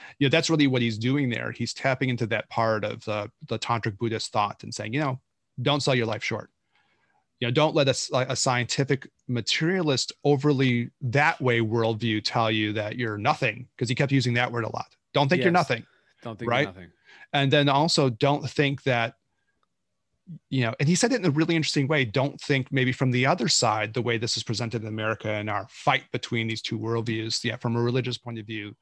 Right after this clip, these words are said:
Speaker 1: the parts that can get overly oppressive and say, you know,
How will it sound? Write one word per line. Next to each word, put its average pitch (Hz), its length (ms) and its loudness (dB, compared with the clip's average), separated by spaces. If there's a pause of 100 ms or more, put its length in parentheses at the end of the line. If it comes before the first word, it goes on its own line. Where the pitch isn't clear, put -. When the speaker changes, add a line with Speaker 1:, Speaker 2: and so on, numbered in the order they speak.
(540)
Speaker 1:
the 131 60 -10
parts 147 280 -2
that 147 140 -4
can 143 80 -6
get 135 220 -4
overly 127 480 -4
oppressive - 680 -2 (200)
and 120 200 0
say, 113 260 2
you 120 120 0
know, 113 260 -2